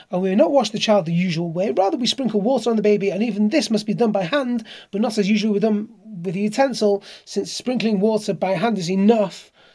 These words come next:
to keep the child healthy, it is forbidden to bathe the child in the usual way. Now, Rabbi Elazar ben Azariah Omer, Rabbi Elazar ben Azariah says, "Marchitzin et hakatan bayom hashlishi shechal להיות b'Shabbat." We may use warm water to wash the child as we normally would, and may wash the child even on the third day following the Brit Milah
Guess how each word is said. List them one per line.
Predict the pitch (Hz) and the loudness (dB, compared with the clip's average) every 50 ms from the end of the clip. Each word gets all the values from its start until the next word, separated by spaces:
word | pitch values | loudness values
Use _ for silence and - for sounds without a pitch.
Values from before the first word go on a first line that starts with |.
| _ | _
to | - - | -16 -6
keep | - 208 | -4 -4
the | 180 | -4
child | 170 - 214 214 185 | -2 2 2 2 2
healthy, | 226 277 285 214 214 | 2 0 0 0 -2
it | 202 - 190 | -6 -6 -8
is | 165 | -8
forbidden | - 202 170 151 214 202 202 170 | -6 -6 0 0 2 0 0 -2
to | - 202 | -6 -4
bathe | 160 220 220 208 180 | -2 0 0 0 0
the | 175 | -2
child | 165 - 220 208 196 185 170 - - _ _ | -2 0 0 2 2 2 0 -4 -12 _ _
in | 196 175 | -4 -2
the | 170 170 175 | 0 0 0
usual | 180 180 170 165 180 196 | 0 -2 -2 -2 0 2
way. | 233 226 175 170 - - - - - _ | 2 2 2 0 -6 -16 -20 -20 -14 _
Now, | 185 175 | -6 -2
Rabbi | 175 175 175 180 | -2 0 0 0
Elazar | 175 175 180 160 208 220 | 0 -2 2 4 4 4
ben | 214 220 208 | 4 4 0
Azariah | 196 180 214 220 233 233 240 | 2 2 2 4 4 4 4
Omer, | 220 214 233 247 240 208 | 4 2 2 2 2 0
Rabbi | 190 170 185 | 0 0 -2
Elazar | 180 175 165 208 196 | -2 0 2 0 2
ben | 170 202 190 | 2 0 0
Azariah | 180 180 170 180 190 190 202 202 180 | 0 -2 0 0 0 2 2 0 0
says, | - 269 262 247 233 220 214 - - - - - _ | 0 0 0 0 0 -2 -6 -12 -18 -20 -20 -12 _
"Marchitzin | 196 180 165 - 240 254 - 240 240 233 | -6 -6 -2 -2 -2 -2 0 0 0 0
et | 214 208 - | 0 -2 -4
hakatan | 165 - 165 - - 233 233 214 | -6 -6 -8 -4 0 0 0 2
bayom | 185 185 185 185 165 | 2 0 0 0 -2
hashlishi | 170 - - 196 - - 247 | -4 -4 -4 -6 -4 -4 -4
shechal | 220 - 165 - 220 214 | -4 -4 0 2 2 2
להיות | 185 185 170 | 2 -2 -6
b'Shabbat." | 180 165 - 175 226 262 254 | -8 -6 0 2 4 4 4
We | 226 202 | 2 0
may | 185 180 | -2 -2
use | 180 190 240 269 208 | 0 0 0 0 2
warm | 214 220 208 | 2 2 2
water | 196 202 202 170 - 180 | 2 0 -2 -4 -8 -12
to | - 190 | -8 -4
wash | 247 269 220 | -2 -2 -2
the | 233 214 | -2 -2
child | - 202 185 185 185 190 - - - - - - - _ | -2 -2 -2 -2 -4 -6 -8 -12 -20 -20 -20 -20 -14 _
as | 196 160 170 | -6 -2 0
we | 190 | 2
normally | 202 277 302 254 233 196 | 4 4 4 4 2 0
would, | 175 190 185 196 - | 0 0 -2 -2 -2
and | 214 208 214 226 | -2 0 0 0
may | 247 277 | 0 0
wash | 277 269 311 - | 2 2 0 0
the | - 330 | 0 0
child | - 311 294 269 - - | 2 2 2 2 0 -2
even | - 320 320 311 302 285 | 2 4 4 6 6 4
on | 285 277 | 2 2
the | 269 262 | 2 -2
third | - - 294 302 294 - | 0 2 2 2 2 2
day | 302 277 | 0 -2
following | 226 - 247 233 214 | 0 0 2 2 2
the | 196 | 2
Brit | 220 - | 0 -2
Milah | 226 247 262 254 240 - | -2 0 2 0 0 0